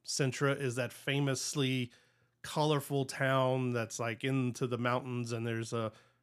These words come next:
very beautiful and restored and brightly colored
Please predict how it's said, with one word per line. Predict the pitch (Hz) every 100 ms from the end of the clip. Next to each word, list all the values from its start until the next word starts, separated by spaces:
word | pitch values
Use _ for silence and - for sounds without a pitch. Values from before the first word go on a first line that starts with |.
| _ 131
very | 139 135
beautiful | 117 123 139 131 131 131 127 117
and | 117
restored | 117 - - 127 127 123 120 110
and | 110 107 110 - _ _ _ -
brightly | 135 135 139 120
colored | - 135 123 120 117 110